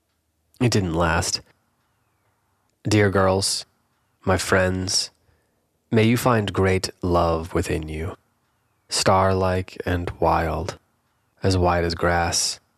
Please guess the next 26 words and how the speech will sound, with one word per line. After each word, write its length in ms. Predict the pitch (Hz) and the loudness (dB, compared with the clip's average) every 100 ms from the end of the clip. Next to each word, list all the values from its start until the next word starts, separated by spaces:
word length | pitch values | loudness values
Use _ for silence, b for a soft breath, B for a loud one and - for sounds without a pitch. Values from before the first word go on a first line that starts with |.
| _ _ _ _ _ _ _ - | _ _ _ _ _ _ _ -6
solemn 440 | - 98 90 82 | 0 2 2 0
as 140 | 87 - | -4 -6
the 100 | 85 | -4
moon. 440 | 87 85 82 - - _ _ _ _ _ _ _ _ _ _ _ _ _ _ - | -4 -4 -4 -10 -18 _ _ _ _ _ _ _ _ _ _ _ _ _ _ -2
I 60 | 110 | 2
will 100 | 107 | 2
pray 240 | - 104 | 2 0
for 160 | - 85 | 0 -6
you, 260 | 67 76 - _ _ _ _ - | -6 -6 -8 _ _ _ _ -16
if 140 | - | -8
I 100 | - | -6
can. 380 | - 87 80 - - _ _ _ _ _ _ _ _ _ _ _ _ _ _ _ _ _ _ _ _ _ 135 | -4 -4 -4 -8 -12 _ _ _ _ _ _ _ _ _ _ _ _ _ _ _ _ _ _ _ _ _ 0
This 180 | 143 | 2
has 160 | 156 113 | 2 2
been 140 | 117 | 2
The 80 | 107 | 2
Daily 240 | 104 101 98 | 2 2 2
Poem. 320 | 120 98 87 - _ _ - | 2 0 -2 -12 _ _ -8
Thanks 180 | 95 - | -4 0
so 120 | - | 2
much 200 | 90 - - | 2 -2 -6
for 320 | - - 80 | -12 -6 -4
listening. 580 | 87 98 101 98 95 - - | -2 -2 0 -2 -2 -6 -6
We'll 200 | 87 101 | -2 0
be 100 | - | 0
back 460 | - 62 120 - | 0 0 -2 -8